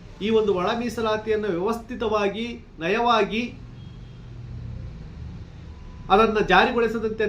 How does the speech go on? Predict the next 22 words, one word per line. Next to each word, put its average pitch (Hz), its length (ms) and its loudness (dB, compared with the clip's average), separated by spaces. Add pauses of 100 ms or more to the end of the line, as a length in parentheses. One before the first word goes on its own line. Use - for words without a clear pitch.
ತಡೆಯುವಂತ, 226 500 2 (340)
ತಡೆ 214 200 6
ಹಿಡಿಯುವಂಥ 226 420 0 (1200)
ವ್ಯವಸ್ಥೆಯನ್ನ 233 560 4 (1160)
ನಿರ್ಮಾಣ 226 340 4
ಮಾಡ್ತಾ 202 300 2
ಇದ್ದಾರೆ. 175 320 2 (580)
ಇದಕ್ಕೆ 202 280 4 (180)
ಆಸ್ಪದವನ್ನು 220 580 0
ಕೊಡದೆ 202 260 4 (380)
ನಮ್ಮ 196 160 0 (140)
ಮೂವತ್ತು 233 520 2
ವರ್ಷಗಳ 220 380 2 (100)
ಹೋರಾಟಕ್ಕೆ 220 540 2 (100)
ತಕ್ಕ 214 300 -4
ಪ್ರತಿಫಲ 214 300 -2 (100)
ದೊರೆಯಬೇಕಾದರೆ 214 640 2 (380)
ನಾವೆಲ್ಲರೂ 226 600 2
ಕೂಡ 220 100 2 (140)
ಸ್ವಾಭಿಮಾನದಿಂದ, 214 720 0 (580)
ಕೆಚ್ಚೆದೆಯಿಂದ 226 640 4 (460)
ನಮ್ಮ 202 140 0